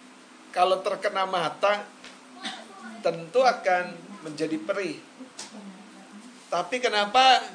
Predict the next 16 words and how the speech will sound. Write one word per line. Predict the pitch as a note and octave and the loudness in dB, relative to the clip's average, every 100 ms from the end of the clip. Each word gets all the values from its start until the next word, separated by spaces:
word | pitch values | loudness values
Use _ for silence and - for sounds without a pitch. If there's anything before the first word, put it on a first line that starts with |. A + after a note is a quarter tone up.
| - - - - - - - - | -16 -20 -20 -20 -20 -20 -20 -18
saudara, | - D#3+ E3 F#3+ A3 A3 - - - - - - - - - - - - - - - - E3 | -4 0 2 4 4 2 -12 -20 -20 -20 -20 -20 -20 -20 -20 -20 -20 -20 -20 -20 -20 -14 -8
tukang | E3 E3+ D#3+ | -4 -4 -2
sate, | G#3 A#3 - D#3 D#3+ - - - - - G3 A3 - G3+ - - - - G3 - D4 | -2 -2 -4 -8 -8 -14 -20 -20 -20 -20 -16 -14 -14 -14 -16 -20 -20 -20 -20 -14 -8
<laughs> | - A3 - - - - - D#5+ - - - - - D#4 - - - - F#4+ - - A3 C4 - - A#3 - B3+ G#3 F#3 A3 - G3 B3 C#4+ - C#4 C4 D#3 - B3 A3+ - | -8 -6 -8 -10 -12 -12 -12 -14 -12 -12 -12 -8 -2 -2 0 -2 -2 -6 -8 -8 -12 -4 -4 -4 -2 -4 0 0 0 -4 -10 -10 -8 -2 -2 -2 -4 -4 -4 -8 -8 -8 -2
tukang, | A3 A3 A3 | 0 4 4
ah, | A#3 C4 G3 - - | 6 4 2 -6 -6
tukang | - A#3 A3 | 0 4 4
sate, | C#4 D4 C#4+ G#3+ G3+ B3+ B3 - - - A3+ | 6 6 4 0 2 0 0 -10 -18 -20 -4
kalau | C#4 D4 C4+ | 2 4 6
nggak | C4+ | 6
ada | C4+ A#3+ B3+ | 8 6 6
asap, | D4+ D#4 A3+ | 6 4 2
ya | B3+ | 0
nggak | C4 C4 C4+ | 4 4 6
seru, | C#4 C#4+ D4 C#4+ B3 | 4 4 4 4 4
saudara. | A3 G3 F3 E3 D#3+ D#3 | 2 2 4 4 4 2